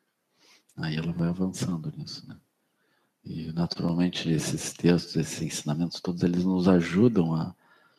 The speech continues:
a conseguir ver o que que tá acontecendo conosco, né?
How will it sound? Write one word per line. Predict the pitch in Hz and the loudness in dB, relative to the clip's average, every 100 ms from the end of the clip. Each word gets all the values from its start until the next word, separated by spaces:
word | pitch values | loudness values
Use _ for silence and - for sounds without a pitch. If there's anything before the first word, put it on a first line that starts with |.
| _ _ | _ _
a | - 85 85 82 | -10 -8 -6 -8
conseguir | - 87 80 - 85 85 85 90 95 107 _ _ _ _ | -8 -6 -6 -6 -4 0 0 2 -2 -6 _ _ _ _
ver | - 82 80 90 98 | -4 -2 2 6 8
o | 90 | 6
que | 92 | 4
que | - | 2
tá | - | 0
acontecendo | 87 85 80 80 92 87 | 0 2 2 2 0 -2
conosco, | - 92 85 85 - 85 | -2 0 0 -2 -8 -12
né? | 76 | -14